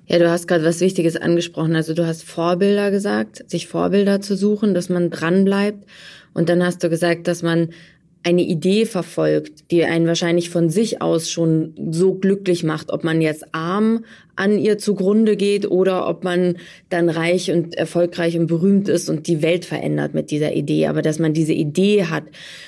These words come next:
Und was glaubst du, wie kann man,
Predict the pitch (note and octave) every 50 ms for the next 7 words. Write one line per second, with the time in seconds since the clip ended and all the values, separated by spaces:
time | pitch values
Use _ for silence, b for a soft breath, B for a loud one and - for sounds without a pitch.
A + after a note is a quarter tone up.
0 | B B B B F3 E3+ E3 E3+ - E3 F3+ F3 - - F3 F3+ F3+ F3+ - -
1 | F#3 F3+ F3+ - - - - D#3+ - D#3+ D#3+ F#3 F#3+ G3+ G#3 G3 G3 - - -
2 | F#3 F#3+ F#3+ F#3+ F#3 F#3 F#3 F3+